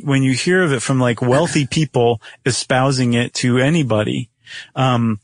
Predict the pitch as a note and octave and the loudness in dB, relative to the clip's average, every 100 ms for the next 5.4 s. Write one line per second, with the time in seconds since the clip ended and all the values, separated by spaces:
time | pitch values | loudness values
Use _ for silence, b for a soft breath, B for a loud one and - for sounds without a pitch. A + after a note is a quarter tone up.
0 | _ b b _ C#3+ C3+ - D3 C#3 D3 | _ b b _ -2 -2 -2 0 2 2
1 | D#3+ - C#3+ B2+ B2+ - - - D3+ D3 | 0 -2 0 0 0 -2 -6 0 2 4
2 | D3 C#3 B2+ - _ _ _ - A#2+ A2 | 2 2 -2 -8 _ _ _ -4 0 0
3 | G#2+ - - _ - C#3 C#3+ - C#3+ A#2 | -2 -8 -20 _ -2 0 0 -2 -2 -2
4 | G#2+ - C#3+ - B2+ C3 D#3+ C3 A2+ A2+ | -6 -4 -4 -2 -2 0 0 0 0 0
5 | A2+ A2 A2 | 2 2 0